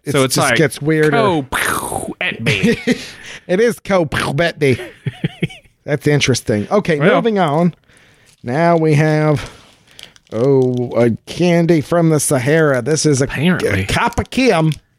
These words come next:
Speaker 2: Kapakim.
Speaker 1: Wow, that looks like a, well, that looks like a K that's carrying a P on its back.
Speaker 2: Well, um, yeah, it's Kapakim. But
Speaker 1: Kapakim.
Speaker 2: the picture is
Speaker 1: Kim.
Speaker 2: of a little Lego man riding a camel, and he's got two more camels in case the first one dies or gets sold for fun.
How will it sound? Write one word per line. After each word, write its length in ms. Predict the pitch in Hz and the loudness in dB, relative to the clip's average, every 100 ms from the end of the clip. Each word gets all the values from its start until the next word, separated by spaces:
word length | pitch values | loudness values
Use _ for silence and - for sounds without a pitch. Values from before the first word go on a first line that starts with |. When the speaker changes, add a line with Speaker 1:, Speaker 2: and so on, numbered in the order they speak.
| _ _ | _ _
Speaker 2:
Kapakim. 880 | - 156 208 220 - 247 226 190 165 | -6 -4 -2 -4 -4 -2 2 2 -2
Speaker 1:
Wow, 320 | - 160 151 - | -6 -4 -2 0
that 200 | 175 196 | -2 0
looks 240 | 185 - | 0 0
like 220 | 196 175 151 | -2 -2 0
a, 300 | 113 101 104 _ _ _ - - _ - _ | 0 0 -6 _ _ _ -20 -20 _ -20 _
well, 120 | 147 240 | -4 0
that 60 | 214 | 0
looks 160 | 202 | 0
like 160 | 214 180 | 0 0
a 40 | |
K 360 | 127 - 190 226 | -6 -2 2 2
that's 200 | 160 - | 0 -4
carrying 400 | - 190 190 143 | -4 0 2 2
a 60 | 117 | -2
P 320 | - 226 175 | -2 0 2
on 160 | 117 104 | 0 -2
its 140 | 90 | -6
back. 500 | - 107 85 76 - - _ _ _ _ | -4 -4 -4 -6 -16 -20 _ _ _ _
Speaker 2:
Well, 240 | 165 240 - _ | -4 -4 -4 _
um, 160 | 151 147 147 - | -4 -4 -6 -2
yeah, 240 | 180 143 | 0 0
it's 160 | 120 - | -2 -6
Kapakim. 960 | - - 190 - 143 180 170 127 143 - 131 | -6 -4 -4 -4 -2 2 2 2 -4 -8 -4
But 260 | 190 - | -2 -2
Speaker 1:
Kapakim. 640 | - - 220 151 127 127 139 | -6 -2 0 2 2 2 2
Speaker 2:
the 40 | |
picture 400 | 302 - 156 160 | 0 0 2 2
is 100 | 165 | 2
Speaker 1:
Kim. 80 | 165 | 2
Speaker 2:
of 80 | 143 | 2
a 40 | |
little 340 | 139 202 269 269 | 0 2 0 2
Lego 340 | 214 165 147 | 0 2 0
man 320 | 143 143 175 | 0 0 2
riding 360 | 196 220 240 262 | 2 2 0 0
a 60 | 269 | 0
camel, 520 | - 311 233 123 - | 0 0 0 0 0
and 120 | 139 | 0
he's 160 | 156 135 | 2 2
got 220 | 131 - | -2 -4
two 180 | - 302 | -2 0
more 200 | 294 277 | 2 0
camels 440 | - 262 269 269 180 | 0 0 2 2 0
in 80 | |
case 240 | 131 135 117 | 0 -2 -2
the 80 | 120 | -4
first 280 | 175 185 - | -2 -2 0
one 240 | 185 196 | 0 2
dies 540 | 175 180 190 196 185 131 | 2 2 2 2 0 0
or 160 | 117 | 0
gets 320 | 101 - - - | 0 -4 -4 -6
sold 480 | - 165 180 190 | -2 0 0 -4
for 140 | 170 202 | -2 -2
fun. 420 | - 113 82 | -2 -2 -4